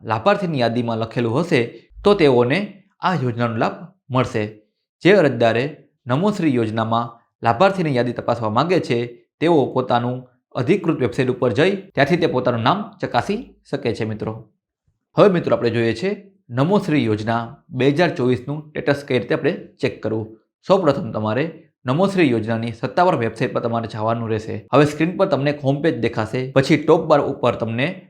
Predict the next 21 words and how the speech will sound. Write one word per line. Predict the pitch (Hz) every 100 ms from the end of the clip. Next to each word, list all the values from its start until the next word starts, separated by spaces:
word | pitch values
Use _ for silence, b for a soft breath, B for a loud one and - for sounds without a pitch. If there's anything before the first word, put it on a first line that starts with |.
| _
સ્ટેટસ | - 123 185 185
વિકલ્પ | - 139 135
પર | 131
તમારે | 123 120 120
ક્લિક | 131 123 -
કરવાનું | 113 113 165 147
રહેશે. | 120 - 107 104 _ _ _
પછી | 156 202
તમારું | 170 147 139 -
એપ્લિકેશન | - 175 170 156 139
આઈ | 120
ડી | 120
અથવા | 120 113 117
તો | 110 156 151 170
મોબાઈલ | 135 180 170
નંબર | 135
તમારે | 120 120 113
દાખલ | 110 110 151
કરવાના | 147 147 151 156
રહેશે | 160 170 165 -
અને | 170 160 135